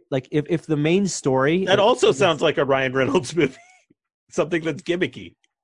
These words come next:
Speaker 1: Right, th-, I guess that could be a way they would make this, right? It's a, here's a ninety-minute story where if you watch the ninety-minute story, it's fine.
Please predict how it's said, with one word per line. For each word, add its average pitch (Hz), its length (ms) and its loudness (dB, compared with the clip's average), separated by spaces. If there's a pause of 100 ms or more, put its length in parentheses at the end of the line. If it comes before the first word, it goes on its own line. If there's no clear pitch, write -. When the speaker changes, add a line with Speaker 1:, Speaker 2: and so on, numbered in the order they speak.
(180)
Speaker 1:
Right, 151 160 0
th-, 160 220 -4
I 170 60 0
guess 202 140 2
that 214 160 0
could 208 180 2
be 196 160 2
a 175 60 4
way 170 180 2
they 165 100 2
would 160 140 2
make 185 160 0
this, - 200 -8
right? 107 280 -4
It's - 160 -8
a, 120 140 -4
here's 147 220 -4
a 147 60 0
ninety-minute 185 560 2
story 107 680 -2
where 110 420 -2
if 120 120 -10
you 113 140 -4
watch 151 280 2
the 180 60 -4
ninety-minute 160 360 0
story, 170 340 -2
it's - 220 -12
fine. - 680 -6